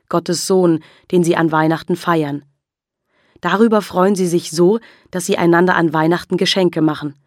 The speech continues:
Diesen Brauch haben auch viele Nichtchristen gern übernommen. Vor allem die Kinder werden am Heiligen Abend beschert.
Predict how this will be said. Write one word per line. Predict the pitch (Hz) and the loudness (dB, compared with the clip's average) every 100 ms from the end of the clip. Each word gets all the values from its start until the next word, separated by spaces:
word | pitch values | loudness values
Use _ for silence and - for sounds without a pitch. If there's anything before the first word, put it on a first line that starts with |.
| _ _ _ _ _ _ | _ _ _ _ _ _
Diesen | 214 240 262 | -2 2 2
Brauch | - 160 175 - | 2 0 0 -2
haben | - 165 170 | -4 -2 -2
auch | 156 | -4
viele | - 190 196 | -6 -4 0
Nichtchristen | 185 208 - - 165 - 165 | 0 -2 -6 -8 -6 -4 -4
gern | 165 160 | -2 -2
übernommen. | 180 175 175 165 147 139 _ _ _ _ _ | -2 0 0 0 -2 -6 _ _ _ _ _
Vor | - - | -6 -2
allem | - 190 185 | 0 0 0
die | 180 | -4
Kinder | - 233 175 156 | 0 2 2 0
werden | 160 160 | 0 0
am | 156 151 | -2 -4
Heiligen | 151 165 175 175 | -2 -2 -2 -2
Abend | - 151 156 151 | -2 -2 -2 -4
beschert. | 170 156 180 156 143 | -8 -4 -2 -4 -6